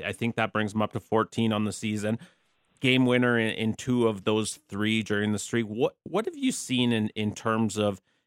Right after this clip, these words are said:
his game, not just offensively, but his all-round game sort of evolve as this season's gone on?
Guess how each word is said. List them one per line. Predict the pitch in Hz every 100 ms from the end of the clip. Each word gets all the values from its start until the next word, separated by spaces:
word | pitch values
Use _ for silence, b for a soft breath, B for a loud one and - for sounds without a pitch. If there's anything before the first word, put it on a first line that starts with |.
| _
his | 165 139
game, | 139 131 135
not | 185 220
just | 202 -
offensively, | 127 - 127 117 113 104 107
but | 104 101 -
his | 101 127 117
all-round | 107 113 113 107 104
game | - 104 101
sort | - 104 98
of | 95
evolve | 92 95 95 98
as | 95 92
this | 98 -
season's | 98 92 95 -
gone | 92 90
on? | 87 85